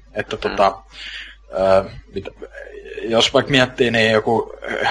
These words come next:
Speaker 1: Christine just, vaikka mä tykkäsin siitä enemmän, niin paljon tylsempi esimerkiksi kuin tää, että tää nyt oli vähän tämmönen,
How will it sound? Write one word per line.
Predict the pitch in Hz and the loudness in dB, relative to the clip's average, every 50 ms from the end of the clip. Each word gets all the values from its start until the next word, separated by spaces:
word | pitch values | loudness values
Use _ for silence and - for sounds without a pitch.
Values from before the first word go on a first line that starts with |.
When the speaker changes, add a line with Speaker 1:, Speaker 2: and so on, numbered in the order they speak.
| - - | -4 -2
Speaker 1:
Christine | - - 120 117 120 117 110 - - - 117 110 104 104 101 107 | 0 2 4 6 6 4 2 0 -2 -2 0 0 2 0 0 0
just, | 104 104 107 - - | 2 0 0 2 2
vaikka | 113 104 - 123 | 2 2 2 0
mä | 113 | 0
tykkäsin | - 123 123 - - 123 117 110 107 | 0 0 -2 0 0 -2 -2 0 -2
siitä | 113 101 98 - 120 | -2 -2 0 0 2
enemmän, | 113 110 107 110 104 104 | 2 2 2 0 0 0
niin | 107 104 - | -2 -2 2
paljon | - 127 139 143 135 127 139 | 4 6 6 6 6 4 2
tylsempi | - 135 135 123 123 113 - 110 101 - 107 - - - - - | 0 0 0 0 0 0 -2 -2 -4 -6 -8 -10 -10 -14 -16 -12
esimerkiksi | 104 101 - 110 107 101 - - 107 - - | -10 -8 -4 0 0 0 2 0 -2 -4 -4
kuin | - 120 - - | -6 -10 -4 0
tää, | 113 107 104 101 | 4 4 6 6
että | 101 98 - - | 4 2 2 2
tää | 113 107 | 2 2
nyt | 127 131 - 147 | 2 0 0 0
oli | 139 131 | 2 2
vähän | 131 123 - - | 2 2 2 0
tämmönen, | 123 117 113 113 113 107 107 | -2 -2 0 -2 -2 -2 -4